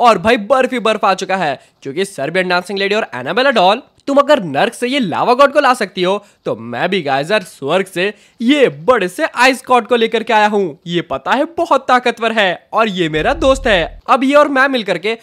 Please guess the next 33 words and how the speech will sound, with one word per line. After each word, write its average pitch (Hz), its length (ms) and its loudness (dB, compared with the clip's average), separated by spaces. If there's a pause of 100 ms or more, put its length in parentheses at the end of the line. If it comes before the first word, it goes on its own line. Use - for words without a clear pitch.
(220)
तुम्हें 339 180 0
छोड़ने 320 340 0
नहीं 156 140 -2
वाले। 214 300 2 (480)
ये 294 220 0
देखो 220 240 4
दोस्तों, 190 400 2 (220)
हमारा 131 320 -4
जो 240 200 -4
आइस 208 240 4
गॉड 175 200 0
है 190 140 0 (220)
वो 247 160 0
गाइजर 233 300 2 (100)
कितना 320 300 -2
ही 320 120 0
बड़ा 269 200 4
और 294 100 4
कितना 311 300 -4
ही 302 80 2
खतरनाक 240 460 -2
है, 175 180 -2 (200)
लावा 147 420 0
गॉड 165 260 0
को 277 80 2
खत्म 196 320 -4
करने 165 300 -4
के 180 80 -2
लिए 202 100 -4
एकदम 277 320 -4
परफेक्ट 285 440 2
है। 262 480 -2 (260)
<laughs> 539 260 0